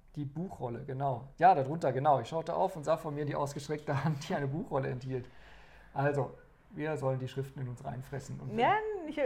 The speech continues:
Speaker 2: ich meine, darfst ja nicht vergessen, ist die Berufung von ihm, ne?
Speaker 1: Ja.
Speaker 2: Er wird als Prophet berufen, kriegt jetzt Order,
Speaker 1: Mhm.
Speaker 2: wie er seine Berufung auszuüben hat. Und das ist halt schon spannend, auch in dem Aspekt, ne? Dass er das da kriegt, kommen wir gleich nochmal zu, zu dem widerspenstigen Volk. Bleiben wir mal
Speaker 1: Mhm.
Speaker 2: eben kurz bei der Buchrolle.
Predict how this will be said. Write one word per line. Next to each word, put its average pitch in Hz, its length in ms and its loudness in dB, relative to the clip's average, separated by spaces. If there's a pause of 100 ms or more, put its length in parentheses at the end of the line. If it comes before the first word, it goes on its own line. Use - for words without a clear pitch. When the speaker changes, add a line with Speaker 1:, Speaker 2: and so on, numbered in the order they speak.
(400)
Speaker 2:
ich 254 120 -6
meine, 285 140 -2
darfst 302 220 2
ja 349 60 2
nicht 339 160 -6
vergessen, 269 320 4
ist - 120 -10
die 262 60 -4
Berufung 233 540 -2
von - 240 -6
ihm, 175 220 -6
ne? - 80 0
Speaker 1:
Ja. 143 100 6
Speaker 2:
Er 262 140 0
wird 247 120 0
als 220 180 0
Prophet 247 440 -6
berufen, 240 400 -6
kriegt 240 220 -8
jetzt 233 180 -6
Order, 196 440 2
Speaker 1:
Mhm. 139 300 -2 (220)
Speaker 2:
wie 226 180 -2
er 220 380 6
seine 233 200 -2
Berufung 214 480 -6
auszuüben 190 800 -4
hat. 180 140 0
Und 185 100 -6
das 196 120 -6
ist - 60 -8
halt 240 180 -4
schon 254 220 -2
spannend, 175 440 -2
auch 190 160 2
in 208 140 0
dem 208 160 -4
Aspekt, 214 560 -2
ne? 214 240 -2 (960)
Dass 214 180 4
er 214 200 4
das 226 200 6
da 208 120 6
kriegt, 226 240 -2
kommen 240 160 -2
wir 240 100 0
gleich 202 240 2
nochmal 220 260 -2
zu, 202 200 -8
zu - 120 -10
dem 185 220 0
widerspenstigen 202 720 -4
Volk. 208 360 -4
Bleiben 208 180 0
wir 220 80 -4
mal 190 160 -2
Speaker 1:
Mhm. 214 60 -4
Speaker 2:
eben 214 100 -4
kurz 202 220 -6
bei 214 120 -4
der 190 120 4
Buchrolle. 185 600 2